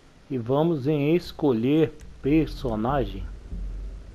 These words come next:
Topzera, show de bola. Vamos ganhar nossa grana aí, galera. Rapidamente, dinheiro direto na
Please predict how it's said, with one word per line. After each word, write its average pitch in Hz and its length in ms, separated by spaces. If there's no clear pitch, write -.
Topzera, 127 840
show 135 320
de 120 120
bola. 156 500
Vamos 117 240
ganhar 123 200
nossa 123 380
grana 127 480
aí, 135 260
galera. 123 640
Rapidamente, 127 1040
dinheiro 123 560
direto 120 720
na 117 120